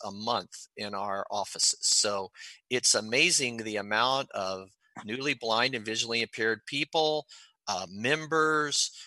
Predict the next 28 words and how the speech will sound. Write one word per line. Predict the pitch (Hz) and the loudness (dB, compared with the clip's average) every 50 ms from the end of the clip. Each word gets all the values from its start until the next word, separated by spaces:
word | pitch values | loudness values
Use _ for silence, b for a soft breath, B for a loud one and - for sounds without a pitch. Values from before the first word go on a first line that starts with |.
| B B _ 107 | B B _ -2
uh, | 104 95 98 | 0 0 0
who | 104 113 101 95 | -2 -6 -8 -6
are | 95 87 | -6 -6
having | - - 101 98 98 104 95 - - | -2 0 0 0 0 -2 -8 -6 -2
issues, | 123 139 143 - - 147 139 135 135 131 - - B B B B _ - | 0 2 4 4 4 2 0 -2 -2 -2 -4 -4 B B B B _ -4
the | 113 104 | -2 -2
number | 110 113 117 123 139 156 156 170 139 | -2 -2 0 2 2 2 2 2 2
of | 117 120 - - | 2 0 0 -2
touch | - - 156 143 - - - - | -2 -2 0 2 2 0 0 -2
points | 120 107 98 92 - - - | -6 -8 -2 0 0 0 0
we | 113 117 120 | 0 -2 -4
have | 123 123 - 135 117 113 107 98 92 92 92 - b b b b _ _ | -4 -2 0 2 4 4 4 4 2 0 -4 -8 b b b b _ _
with | 113 107 104 104 - | -6 -4 -4 -4 -6
blind | 101 104 104 113 113 110 107 | -2 0 2 2 2 0 -4
and | 101 101 | -6 -4
visually | 113 107 104 - 107 104 101 98 | -4 -2 -2 -2 -4 -4 -6 -6
impaired | 95 - - 101 92 92 - | -8 -6 -6 -6 -6 -6 -6
people. | - - 104 - - - 57 - | -8 -8 -8 -8 -10 -12 -10 -10
And | 101 95 - | -10 -10 -10
Claire | - - - 107 113 120 131 127 | -10 -2 0 2 2 4 2 2
is | - - 104 98 95 | 0 -2 -2 -2 -2
in | 104 98 98 | -2 -2 -4
our | 92 92 | -6 -8
lead | 95 101 113 120 117 - | -8 -4 -4 -4 -4 -4
position | - 107 95 95 101 101 - - 117 107 | -6 -6 -4 -4 0 2 2 2 0 -2
for | 104 - - 95 - - | -6 -10 -12 -12 -8 -8
those | 98 95 104 127 - - | -6 -6 -4 -4 -6 -4
roles, | 135 135 139 165 185 - - - | -2 -2 -2 -2 -2 -2 -4 -6